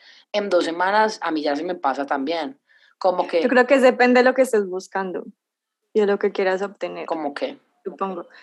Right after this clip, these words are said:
Speaker 2: Si quieres hacer una relación y ves que puedes construir algo chévere con esa persona, pues obviamente en-, si es difícil, pues vos te vas a esforzar más para que esa persona guste de vos y, y viceversa. Pero digamos, si es una persona con la que quieres,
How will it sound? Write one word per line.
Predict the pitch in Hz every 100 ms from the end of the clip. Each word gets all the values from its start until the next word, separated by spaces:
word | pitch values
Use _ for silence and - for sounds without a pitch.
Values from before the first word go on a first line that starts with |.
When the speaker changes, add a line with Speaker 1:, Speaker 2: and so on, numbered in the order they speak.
| -
Speaker 2:
Si | - 226
quieres | 262 247
hacer | 254 262
una | 262
relación | 262 269 247 220 214 214 214
y | 208
ves | 202 196
que | 208
puedes | 214 214 214
construir | 226 220 208
algo | 190 190 196
chévere | - 202 202
con | 220 202
esa | 180 185
persona, | 196 196 190 208 220
pues | 214
obviamente | 202 185 190 214
en-, | 208 208 _
si | - -
es | 208 180
difícil, | 190 220 214 233 247
pues | 247 220
vos | 196 190
te | 196
vas | 196 202 196
a | 202 202 202
esforzar | 208 208 208 180
más | 175 185 196 202
para | 202 196
que | 196
esa | 185 185
persona | 196 196 185
guste | 180 185 - 190
de | 185
vos | 185 196 196 - _ _ _
y, | - 180 175 165 - _ _ _
y | 190
viceversa. | 190 175 175 180 - - _ _ _ _ _
Pero | - 240
digamos, | 240 226
si | 226
es | 233
una | 240 240
persona | 247 220 196 202
con | 220
la | 214
que | 214 202
quieres, | 190 175 -